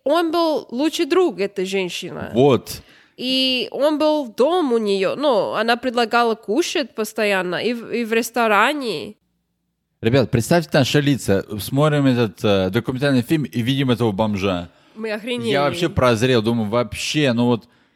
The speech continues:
Speaker 2: даже если бы, я не знаю, у пришельца увидел настоящего, я бы менее удивился. Но <laughs> увидел этого бомжа, который там еще дает интервью.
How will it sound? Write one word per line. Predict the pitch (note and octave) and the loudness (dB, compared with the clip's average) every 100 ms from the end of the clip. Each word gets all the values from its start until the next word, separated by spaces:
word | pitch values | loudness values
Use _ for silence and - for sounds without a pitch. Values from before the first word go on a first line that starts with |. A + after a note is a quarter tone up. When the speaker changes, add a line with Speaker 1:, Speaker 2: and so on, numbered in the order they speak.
| _ | _
Speaker 2:
даже | G#2+ C3+ D3+ C#3 | -4 2 2 2
если | D#3 - D3+ | 0 2 2
бы, | C3+ | 2
я | C#3 | 2
не | D3 | 0
знаю, | B2+ C#3 G#2 G2 | 0 2 2 0
у | G2+ | 0
пришельца | C#3+ D3+ E3 C#3 - | 0 2 2 0 0
увидел | B2 A2+ G#2+ | 0 2 0
настоящего, | G2 - A2+ G2+ F#2 - G2 | -2 -4 -4 -4 -4 -8 -8
я | G2 G#2+ | -8 -8
бы | G#2 | -6
менее | A2 G#2+ G2+ | -6 -6 -6
удивился. | G2 G2 F#2 F#2+ E2+ - | -6 -6 -6 -8 -8 -10
Но | F#2 A2+ G2 | -8 -8 -10
<laughs> | - | -4
увидел | B2+ C3+ E3+ - E3+ C3 A#2+ A#2 - D#3 D3+ B2 | 0 2 2 2 2 2 0 -2 -6 -20 -18 -4
этого | D3 D3+ E3+ | -4 0 0
бомжа, | E3 D#3+ D#3 C#3 C3 A#2+ B2+ | 2 0 -2 2 4 4 2
который | C3+ - D3 D3 | -2 0 2 2
там | C3 C3+ C3 | 2 2 2
еще | B2 | 0
дает | B2 C#3 | 0 0
интервью. | D3+ C3 E3 D#3 C3 C3+ C3 C3 | 0 0 0 0 2 2 2 0